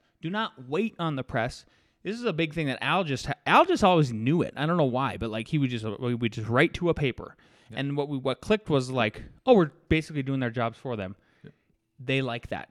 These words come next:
Speaker 1: Why wouldn't they like that? It's easy. That's all their job is to tell,
Speaker 2: Yeah.
Speaker 1: like, you can be the news to them, right? So, uh, so I, I went to Chat G P T. I don't have, I don't have a little, uh, icon like Al does up there.
Speaker 2: It's because I'm good at computers.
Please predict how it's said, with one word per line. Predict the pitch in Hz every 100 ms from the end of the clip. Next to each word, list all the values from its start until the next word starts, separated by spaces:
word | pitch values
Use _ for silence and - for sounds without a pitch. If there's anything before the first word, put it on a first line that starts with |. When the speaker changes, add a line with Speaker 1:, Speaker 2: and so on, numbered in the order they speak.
| -
Speaker 1:
Why | 156 185
wouldn't | 165 202 214 156
they | 127
like | 110 117
that? | - 78 -
It's | -
easy. | 277 311 262 143 - _ _ _ _ -
That's | 226
all | 285 269
their |
job | 254 262 269
is | 294
to | 254
tell, | 226 233 226
Speaker 2:
Yeah. | 104 -
Speaker 1:
like, | 202
you | 180 180 269 311
can | - 247
be | 247
the | 233
news | 202 226 220
to | 226
them, | 214 196 117
right? | 151 220 - - - - - - - - -
So, | - 175 175 170
uh, | - 160 151 147 147 -
so | - 185
I, | 175 160 -
I | 131
went | 147
to | 175
Chat | 180 175
G | 185
P | 196
T. | 202 311 - - -
I |
don't | 285 302
have, | 202 202 220 -
I | 202
don't | 220
have | 175 180
a |
little, | 170 165 147
uh, | 107 107
icon | 113 120 139 160 156
like | 120 113
Al | 101 110
does | 131 143 160 - - _ 151
up | 147
there. | 160 165 170 -
Speaker 2:
It's | 180
because | 175 196
I'm | 180
good | 175
at | 185 165
computers. | 151 254 -